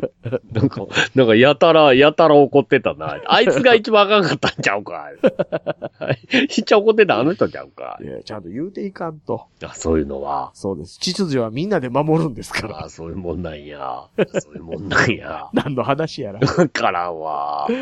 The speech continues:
Speaker 1: あ、まあ、とにかくですよ。
Speaker 2: うんうん。
Speaker 1: もうこっから映画の話したらええわけですよ。
Speaker 2: ああ、あ、映画の話も行くんですね。
Speaker 1: いや、行かないですよ。
Speaker 2: え？
Speaker 1: <laughs> これが来週に繋がるだけですよ。
Speaker 2: あ、なるほどね。
Speaker 1: うん、だからここでパ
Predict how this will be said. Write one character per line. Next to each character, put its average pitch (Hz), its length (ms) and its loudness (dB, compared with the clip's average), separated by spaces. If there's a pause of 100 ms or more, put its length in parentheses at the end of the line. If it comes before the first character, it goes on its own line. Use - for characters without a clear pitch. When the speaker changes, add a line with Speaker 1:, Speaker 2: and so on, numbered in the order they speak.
(100)
Speaker 1:
あ、 117 160 4
ま 139 140 4
あ、 127 60 0
と 175 120 4
に 220 140 2
か 220 160 4
く 254 140 0
で 143 120 4
す - 160 -4
よ。 - 140 2 (100)
Speaker 2:
う 185 80 -8
ん 139 480 -6 (140)
う 104 380 0 (100)
ん。 - 20 -8
Speaker 1:
も 101 80 -8
う 95 40 -10
こ 113 100 -10
っ 101 60 -12
か 127 120 2
ら 127 140 4
映 135 120 4
画 120 100 0
の 80 80 -6
話 87 180 -4
し - 40 -20
た 98 120 0
ら 64 60 -4
え 65 80 -6
え - 20 -6
わ 82 100 0
け 123 100 0
で 113 100 0
す - 120 -6
よ。 92 120 0 (440)
Speaker 2:
あ 196 80 2
あ、 160 520 4
あ、 127 100 0 (440)
映 254 140 4
画 208 80 0
の 147 80 0
話 131 180 0
も 135 60 2
行 165 80 2
く 190 80 2
ん 147 40 0
で 107 100 -4
す - 60 -6
ね。 214 60 6
Speaker 1:
い - 40 8
や、 190 40 6
行 190 100 4
か 226 120 6
な 156 80 4
い 104 80 0
で 92 80 -8
す - 100 -20
よ。 76 160 -14 (100)
Speaker 2:
え？ 196 120 4 (340)
Speaker 1:
<laughs> 214 380 -4
こ 311 80 6
れ 311 100 4
が 311 100 6
来 302 280 4
週 285 100 2
に 165 80 -2
繋 262 220 4
が 254 160 8
る 226 200 -2
だ 214 140 2
け 233 140 0
で 208 100 6
す 170 100 -4
よ。 85 240 -2
Speaker 2:
あ、 190 160 4
な 196 140 4
る 202 100 2
ほ 175 120 -2
ど 165 100 0
ね。 151 160 0
Speaker 1:
う 180 160 6
ん、 151 60 -2
だ 220 60 4
か 208 80 6
ら 170 40 0
こ 247 120 0
こ 262 80 6
で 233 100 8
パ 254 180 -2